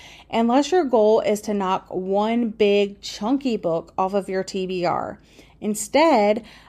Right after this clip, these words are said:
I suggest trying a series of shorter books from different genres, or even adding some graphic novels,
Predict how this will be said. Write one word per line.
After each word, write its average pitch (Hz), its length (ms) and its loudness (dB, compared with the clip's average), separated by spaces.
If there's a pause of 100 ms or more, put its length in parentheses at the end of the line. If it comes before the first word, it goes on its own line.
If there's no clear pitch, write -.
(100)
I 214 140 4
suggest 214 540 -2
trying 190 400 -6
a 190 80 -4
series 180 520 -4
of 190 240 -4
shorter 320 440 0
books 185 440 -2
from 196 220 -6
different 208 400 -4
genres, 190 680 -2
or - 240 -2
even 285 380 0
adding 214 300 -2
some 196 180 -8
graphic 175 460 -8
novels, 285 560 0